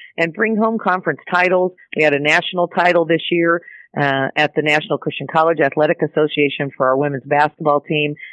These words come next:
Anytime we're able to go and compete,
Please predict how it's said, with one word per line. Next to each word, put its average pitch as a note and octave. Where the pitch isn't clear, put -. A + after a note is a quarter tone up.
Anytime A#3+
we're E3+
able D#3+
to C#3+
go D3
and D#3
compete, C#3